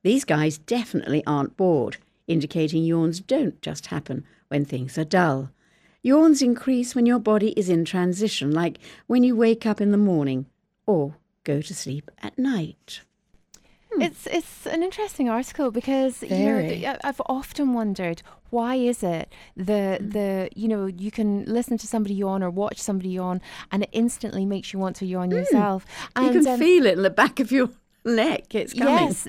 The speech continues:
Speaker 2: definitely.
Speaker 1: <laughs>
Speaker 2: And do you know that new research suggests that apparently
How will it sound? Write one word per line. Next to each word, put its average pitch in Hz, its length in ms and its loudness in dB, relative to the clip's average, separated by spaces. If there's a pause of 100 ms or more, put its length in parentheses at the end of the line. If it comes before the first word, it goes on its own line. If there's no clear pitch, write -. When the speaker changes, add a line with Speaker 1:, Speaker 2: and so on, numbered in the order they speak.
Speaker 2:
definitely. 233 560 -2
Speaker 1:
<laughs> - 20 -10
Speaker 2:
And 262 140 2
do 277 140 -6
you 330 160 0
know 320 200 0
that 214 260 -2
new 240 320 0
research 220 640 -4
suggests 190 640 -6 (260)
that - 140 -6
apparently 185 800 -6